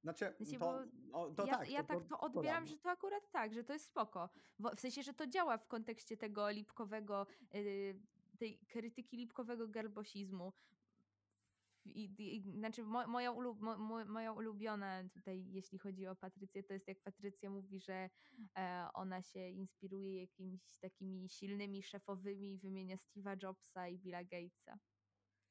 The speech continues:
Speaker 2: Bodajże.
Speaker 1: E, tak, i ona, na, w sensie, no, do Steve'a Jobsa jeszcze tak nawiązuje, jak pokazuje ten garaż, e,
Speaker 2: Tak.
Speaker 1: Steve'a Jobsa i chyba tego Jeffa Bezosa.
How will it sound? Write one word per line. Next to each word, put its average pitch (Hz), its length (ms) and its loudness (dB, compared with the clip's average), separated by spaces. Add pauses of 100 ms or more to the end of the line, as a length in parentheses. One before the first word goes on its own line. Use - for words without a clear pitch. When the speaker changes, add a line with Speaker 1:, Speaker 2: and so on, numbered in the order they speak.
(240)
Speaker 2:
Bodajże. 139 500 -4
Speaker 1:
E, 131 60 0
tak, 127 380 4
i 139 80 0
ona, 143 240 2
na, 147 140 2
w 151 140 -8
sensie, 180 220 -2
no, 175 360 -2
do 180 100 -4
Steve'a 190 320 -2
Jobsa 180 180 0
jeszcze 170 200 -2
tak 165 140 0
nawiązuje, 160 460 4
jak 147 180 4
pokazuje 147 400 0
ten 143 220 -2
garaż, 135 640 4 (560)
e, 127 420 -4
Speaker 2:
Tak. 185 200 0
Speaker 1:
Steve'a 135 300 0
Jobsa 151 360 4
i 139 100 0
chyba 135 200 0
tego 127 340 0
Jeffa 123 180 -4
Bezosa. 123 520 -2